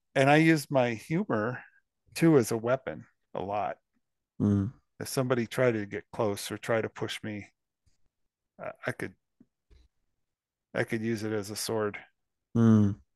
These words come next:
Speaker 1: and make other people laugh while I'm doing it.
Speaker 2: Yes.
Speaker 1: And so, um, so I, I've, I had to learn how to, how to have, have the humor,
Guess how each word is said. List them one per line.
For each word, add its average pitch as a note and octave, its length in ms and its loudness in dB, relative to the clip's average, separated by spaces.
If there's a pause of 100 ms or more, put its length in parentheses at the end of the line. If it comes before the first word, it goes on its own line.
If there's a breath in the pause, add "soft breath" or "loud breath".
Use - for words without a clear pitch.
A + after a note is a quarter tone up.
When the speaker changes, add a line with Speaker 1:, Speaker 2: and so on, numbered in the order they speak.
(340)
Speaker 1:
and C3+ 140 2
make A#2+ 200 0
other B2 220 2
people A#2 320 -8
laugh A2+ 380 -4
while - 140 -10
I'm G#2 120 -14
doing A#2+ 280 -14
it. - 120 -16 (580)
Speaker 2:
Yes. G2 520 4 (1900 soft breath)
Speaker 1:
And A2 140 0
so, A#2+ 400 8 (420 loud breath)
um, G2+ 420 -2 (840)
so - 160 2
I, D#3+ 300 8 (100)
I've, C#3+ 260 2 (140)
I C#3+ 60 0
had D3 160 -4
to D3 100 -6
learn C3+ 320 -4 (480)
how C3+ 220 0
to, A2 180 -2
how C#3 220 0
to B2 80 2
have, C3 420 2 (360)
have D#3+ 240 0
the D3+ 80 -4
humor, C#3 420 -4